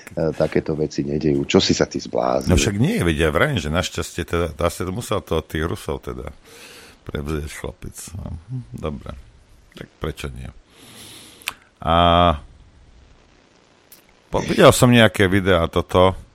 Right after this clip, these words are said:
Speaker 2: aj nechcem ja kecať nikomu do práce, ale ako v mnohých prípadoch v Spojených štátoch a polícia zlyhala, a podľa mňa zlyhala aj tu, ako jasne tie prvé obete s tým nevieš ako nič urobiť, aj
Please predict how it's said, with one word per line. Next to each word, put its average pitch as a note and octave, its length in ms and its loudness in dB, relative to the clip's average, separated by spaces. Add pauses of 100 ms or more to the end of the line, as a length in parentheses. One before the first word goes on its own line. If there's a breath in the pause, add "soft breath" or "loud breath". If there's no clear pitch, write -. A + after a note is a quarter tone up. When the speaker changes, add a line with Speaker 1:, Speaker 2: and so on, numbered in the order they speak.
Speaker 2:
aj D#2+ 160 -2
nechcem F2 400 -4
ja D2 160 -4
kecať D2 260 -8
nikomu D2 380 -8
do C2+ 80 -10
práce, D2+ 480 -8 (1040 soft breath)
ale E2 260 -2
ako E2 220 -4
v E2+ 100 -4
mnohých A#2 300 2
prípadoch F2 720 -2 (160)
v - 80 -20
Spojených D2 480 -4
štátoch D2+ 560 -6 (480)
a C#2 240 -6
polícia D2 560 -6
zlyhala, D2 720 -4
a - 80 -14
podľa C2+ 320 -6
mňa C2+ 80 -8
zlyhala C2+ 560 -6
aj - 80 -10
tu, F2 160 -4 (400 loud breath)
ako G#2 160 -4
jasne F2+ 320 2
tie E2 80 -4
prvé E2+ 320 2
obete D2+ 320 -2
s - 80 -8
tým D2+ 160 -4
nevieš C#2 400 -4
ako - 160 -8
nič C2 160 -8
urobiť, D2+ 400 -2
aj F#2+ 160 6